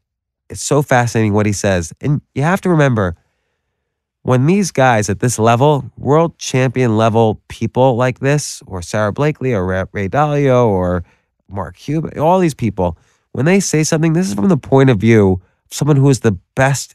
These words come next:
in the world at what they do. So I, I really learned from, like, when Garry Kasparov says, "Fear of making a mistake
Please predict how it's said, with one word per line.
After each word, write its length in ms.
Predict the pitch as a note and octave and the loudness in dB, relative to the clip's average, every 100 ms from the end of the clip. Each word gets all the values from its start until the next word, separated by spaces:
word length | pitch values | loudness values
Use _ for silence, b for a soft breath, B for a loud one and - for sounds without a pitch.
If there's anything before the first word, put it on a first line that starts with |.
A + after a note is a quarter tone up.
| - | -8
in 100 | A#2+ | -2
the 120 | A2+ | 0
world 380 | G2 G#2+ G2+ F#2 | 2 2 2 0
at 140 | - | -6
what 180 | G#2+ G#2+ | -6 -4
they 140 | G2+ G2+ | -2 -2
do. 380 | E2+ G#2+ E2+ D#2+ _ _ _ _ _ _ _ | 0 0 0 -4 _ _ _ _ _ _ _
So 220 | - - | -10 -6
I, 180 | D3+ D3+ | -4 -4
I 80 | - | -2
really 320 | D3 E3+ F3 C#3+ | -2 0 0 2
learned 400 | B2+ A2+ F#2+ F2+ | 4 2 0 -2
from, 320 | A2 G2 F2+ _ _ - | -2 -2 -4 _ _ -8
like, 100 | A#2 | -4
when 100 | C3 | -2
Garry 240 | D#3+ F#3 | 0 0
Kasparov 460 | F3+ C3+ C#3+ B2+ G#2+ | -2 -2 2 2 2
says, 460 | - G#2+ G2+ F2+ - _ _ _ _ | 0 0 0 -4 -12 _ _ _ _
"Fear 580 | _ - F3 F#3 G3 F3+ | _ -4 0 4 2 2
of 220 | C3+ A2+ | -2 0
making 480 | B2 C3+ D3 C#3+ B2+ - | 2 2 2 0 0 -2
a 40 | |
mistake 760 | A2 G#2+ - - A#2+ C3+ - | -2 -2 -4 -2 0 0 -2